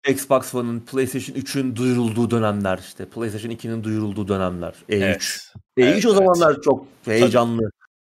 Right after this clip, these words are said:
Speaker 1: bir şeydi.
Speaker 2: Aynen.
Speaker 1: Yani sosyal medya da çok bu kadar
Speaker 2: Tabii, tabii.
Speaker 1: büyük olmadığı için işte
Speaker 2: Haber bir ay
Speaker 1: dergiden
Speaker 2: geriden geliyordu abi, aynen.
Speaker 1: Tabii,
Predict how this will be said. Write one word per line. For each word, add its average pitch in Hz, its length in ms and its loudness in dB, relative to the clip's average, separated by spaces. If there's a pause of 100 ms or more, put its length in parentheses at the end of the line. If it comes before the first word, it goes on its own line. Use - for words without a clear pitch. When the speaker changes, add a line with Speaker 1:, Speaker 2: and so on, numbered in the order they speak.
(200)
Speaker 1:
bir 107 40 -16
şeydi. 92 220 -8
Speaker 2:
Aynen. 151 100 0
Speaker 1:
Yani 165 140 4 (100)
sosyal 156 340 -4
medya 151 180 0
da 175 80 2
çok 135 220 -2 (140)
bu 104 60 -18
kadar 117 420 0 (220)
Speaker 2:
Tabii, 104 200 -6
tabii. 113 240 -8
Speaker 1:
büyük - 180 -10
olmadığı 135 360 -2
için 208 300 -6
işte 175 220 -4
Speaker 2:
Haber - 180 2
bir 156 100 6
ay 151 60 4
Speaker 1:
dergiden 240 180 2
Speaker 2:
geriden 233 320 0
geliyordu 131 260 -2
abi, 139 200 -4
aynen. 143 280 -6
Speaker 1:
Tabii, 139 220 -8